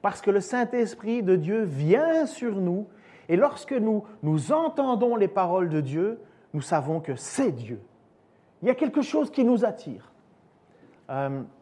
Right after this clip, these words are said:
vous pouvez écouter beaucoup, beaucoup de témoignages. Et peut-être que c'est, c'est votre cas, hein, euh, lorsque vous avez rencontré Dieu, vous avez entendu,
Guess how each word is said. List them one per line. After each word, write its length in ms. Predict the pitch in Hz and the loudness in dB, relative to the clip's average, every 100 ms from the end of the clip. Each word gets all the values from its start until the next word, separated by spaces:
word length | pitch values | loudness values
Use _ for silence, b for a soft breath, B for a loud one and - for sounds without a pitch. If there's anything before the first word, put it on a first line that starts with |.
| _ _ _ _ _ _ _ - b b b b _ _ _ | _ _ _ _ _ _ _ -20 b b b b _ _ _
vous 100 | 180 | 0
pouvez 220 | 220 254 | 2 2
écouter 380 | 269 247 - 262 | 0 -4 -4 -2
beaucoup, 600 | 190 165 294 294 - 262 | -4 -2 0 0 0 -4
beaucoup 360 | 196 240 - 226 | 0 -2 -2 -4
de 80 | |
témoignages. 460 | 208 220 190 143 143 | -4 -4 -2 -2 -4
Et 60 | 190 | -2
peut-être 320 | 190 240 302 | -2 -2 -4
que 100 | 233 | -6
c'est, 320 | 175 202 185 | -6 -4 -4
c'est 160 | 165 180 | -4 -4
votre 300 | 165 170 180 | -2 -2 -4
cas, 240 | 170 254 | -2 -2
hein, 200 | 180 190 - B B | -2 -4 -8 B B
euh, 220 | 151 147 143 | -2 0 2
lorsque 320 | 180 - 208 | 2 0 -2
vous 260 | 170 185 | -2 0
avez 220 | 170 160 165 | 0 0 -2
rencontré 600 | 170 170 165 156 170 147 | -4 -4 -6 -6 -6 -6
Dieu, 200 | 127 226 | -4 -4
vous 240 | 185 165 | -4 -4
avez 120 | 147 | -4
entendu, 600 | 156 151 156 147 131 151 | -4 -4 -6 -4 -6 -10